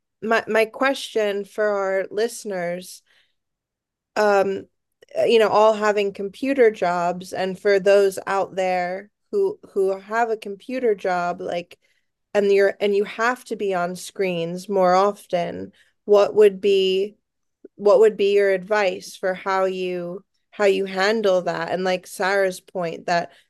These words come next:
we're just coming up in a world, you know, all young people and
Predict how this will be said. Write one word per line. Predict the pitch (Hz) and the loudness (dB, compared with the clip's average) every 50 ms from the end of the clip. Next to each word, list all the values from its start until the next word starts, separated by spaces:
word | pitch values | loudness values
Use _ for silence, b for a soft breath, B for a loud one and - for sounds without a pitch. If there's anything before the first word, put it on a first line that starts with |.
| b _ _ | b _ _
we're | 202 190 | 2 4
just | 185 196 190 - - | 4 2 2 0 -6
coming | - - 202 202 190 185 180 - | -6 -4 -2 -2 -2 -2 -4 -2
up | - 196 190 175 175 - | -2 -2 -2 -2 -4 -6
in | 185 180 | -4 -4
a | 180 180 | -4 -4
world, | 175 180 196 196 190 180 170 170 170 175 170 170 - - _ _ _ _ _ _ _ _ _ _ _ _ _ _ _ _ _ _ _ | -2 0 2 4 4 4 2 2 0 -2 -4 -8 -16 -20 _ _ _ _ _ _ _ _ _ _ _ _ _ _ _ _ _ _ _
you | 208 208 | 0 0
know, | 190 185 180 | 0 0 0
all | 190 190 190 185 185 - - | 2 2 2 2 0 -2 -4
young | 190 190 196 190 196 190 190 | -4 -2 -2 -2 -2 -6 -10
people | - - 196 190 - - 180 175 175 | -10 -10 -12 -10 -6 -2 -2 0 0
and | 175 180 175 170 180 | -2 -4 -6 -8 -12